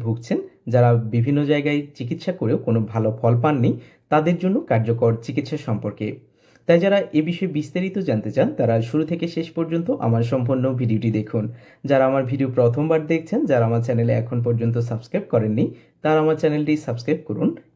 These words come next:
এবং পরবর্তী ভিডিওর নোটিফিকেশন পেতে পাশে থাকা বেল আইকনে ক্লিক করুন। যারা ইতিমধ্যেই সাবস্ক্রাইব করে ফেলেছেন, তাদেরকে অসংখ্য ধন্যবাদ। পায়ুপথের বিভিন্ন রোগের মধ্যে পাইলস বা অর্শ একটি ব্যাপকভাবে দেখা পাওয়া যাওয়া একটি রোগ,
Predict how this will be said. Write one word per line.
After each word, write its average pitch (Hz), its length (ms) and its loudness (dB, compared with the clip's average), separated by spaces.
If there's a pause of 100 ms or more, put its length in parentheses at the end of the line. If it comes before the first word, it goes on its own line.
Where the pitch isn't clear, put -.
এবং 135 200 0 (140)
পরবর্তী 160 420 2
ভিডিওর 170 380 0
নোটিফিকেশন 135 540 -2
পেতে 127 280 -2 (420)
পাশে 117 240 0
থাকা 127 240 -2
বেল 135 180 0
আইকনে 139 300 0
ক্লিক - 320 -10
করুন। 107 200 -2 (360)
যারা 143 180 4 (140)
ইতিমধ্যেই 190 500 -2
সাবস্ক্রাইব 190 420 -4
করে 156 140 6
ফেলেছেন, 110 460 -2
তাদেরকে 120 360 2 (440)
অসংখ্য - 360 -6 (100)
ধন্যবাদ। 110 400 -2 (1040)
পায়ুপথের 175 480 4 (100)
বিভিন্ন 139 340 -2
রোগের 151 300 -2
মধ্যে 104 320 -4 (460)
পাইলস 139 320 2 (100)
বা 120 240 0
অর্শ 127 220 0 (140)
একটি 120 260 -2 (340)
ব্যাপকভাবে 147 680 0 (100)
দেখা 117 260 2
পাওয়া 143 220 0
যাওয়া 143 240 2
একটি 170 240 -4
রোগ, 104 200 -2